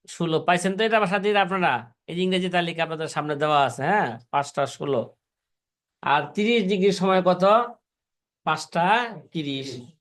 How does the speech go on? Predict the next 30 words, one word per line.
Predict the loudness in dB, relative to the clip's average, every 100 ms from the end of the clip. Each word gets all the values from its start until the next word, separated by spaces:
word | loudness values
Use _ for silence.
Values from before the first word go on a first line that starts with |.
| _ _ _ _ _ _ _ _
তারপরে | -4 0 2 2 2 0 -6 _ _ _
এই | 0 2 2
দুই | -2 -2
ডিগ্রির, | -2 -4 -4 -2 -4 -6 -6
এই | -8
দুই, | -2 0 0 0 -4
তিরিশ | -6 -4 -4 -4
ডিগ্রি | -4 0 0
এবং | 2 0 -2 -8 _ _ _ _
বিশ | -4 -2 0
ডিগ্রির | -2 -2 0 -2
এই | -2 -6
দুই | -4 -4 -4
সময়ের | -4 -2 0 0
মাঝে | -2 -2 -2 -4
ব্যবধান | -2 -2 -2 -2 -4 -4
কত, | -6 -4 -2 -2
এটা | -2 -6
বের | -4 -4 -4
করতে | -8 -6 -4
হবে। | -2 0 0 -2 -6 _ _ _ -12
দুই, | -2 0 0 -6 _
আমরা | -6 0 2
ব্যবধান | 4 4 4 2 0
বের | 0 0
করছি | 0 -4
চব্বিশ | -2 -4 -4 -6 -6
মি-, | -10 -14 -6
চোদ্দ | -6 -2 0
মিনিট। | 0 0 0 -2